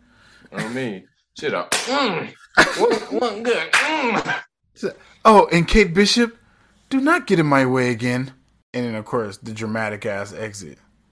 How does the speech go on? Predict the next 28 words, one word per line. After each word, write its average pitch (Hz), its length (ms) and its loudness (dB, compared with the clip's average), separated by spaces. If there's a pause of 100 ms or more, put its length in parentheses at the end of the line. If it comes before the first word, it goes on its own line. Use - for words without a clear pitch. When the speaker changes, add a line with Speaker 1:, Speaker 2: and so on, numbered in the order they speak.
(600)
Speaker 1:
There 87 120 -20
she - 120 -20 (180)
go. 127 400 -6 (380)
Speaker 2:
Total 160 440 6
poser. 127 720 2 (160)
Speaker 1:
That's 120 200 -10
a 135 80 -4
way 120 80 -6
Speaker 2:
Super 98 160 -8
Speaker 1:
to 107 80 -4
lead, 95 200 -8
Speaker 2:
poser. 90 60 -12
Speaker 1:
though. 76 240 -14 (260)
It's 120 200 -10
pretty 80 200 -16
fire, 85 380 -6
though. 73 120 -18 (380)
Speaker 2:
So 156 320 2
now 170 200 2
we 175 160 -4
flash 151 380 2
back 139 260 0
to 120 80 -10
Clint 135 340 -4
Barton, 110 480 -4 (460)
eight 131 220 4
minutes 120 320 -4
later, 101 400 -4